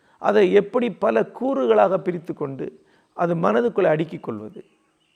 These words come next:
அதை ஒரு மன வரைபடமாக எப்படி மாற்றிக்கொள்வது. ஒரு, ஒரு க-, புத்தகம்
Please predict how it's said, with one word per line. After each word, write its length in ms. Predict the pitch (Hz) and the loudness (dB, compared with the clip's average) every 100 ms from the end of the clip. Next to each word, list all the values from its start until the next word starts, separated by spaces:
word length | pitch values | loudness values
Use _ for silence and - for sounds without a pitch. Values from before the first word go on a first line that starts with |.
| _ _ _ _ _ | _ _ _ _ _
அதை 260 | - 220 254 | -2 4 4
ஒரு 260 | 220 196 185 | 4 2 0
மன 360 | 180 262 311 | 2 4 4
வரைபடமாக 760 | 262 208 226 220 208 196 190 170 | 6 6 6 4 0 0 0 0
எப்படி 220 | 147 151 | -2 -4
மாற்றிக்கொள்வது. 760 | 143 170 165 156 - 104 82 - _ _ _ _ _ - | -4 -6 -6 -14 -10 -12 -14 -20 _ _ _ _ _ -4
ஒரு, 200 | 185 175 - - | 0 0 -2 -6
ஒரு 180 | 185 165 | -4 -4
க-, 120 | - | -6
புத்தகம் 580 | 165 170 175 240 180 | -8 -6 2 2 2